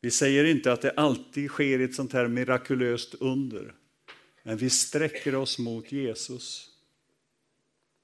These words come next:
Vi kommer till honom med allt det vi bär på.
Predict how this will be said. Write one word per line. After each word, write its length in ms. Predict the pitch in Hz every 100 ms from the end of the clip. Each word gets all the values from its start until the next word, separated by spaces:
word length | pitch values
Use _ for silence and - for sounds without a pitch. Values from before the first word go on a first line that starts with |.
| _
Vi 100 | 127
kommer 360 | 120 131 113 113
till 140 | 120
honom 540 | 117 135 110 107 117 98 - _ - - - - - _ _ _
med 180 | - 113
allt 200 | 113 107
det 100 | 113
vi 120 | 101
bär 220 | 90 90 92
på. 160 | -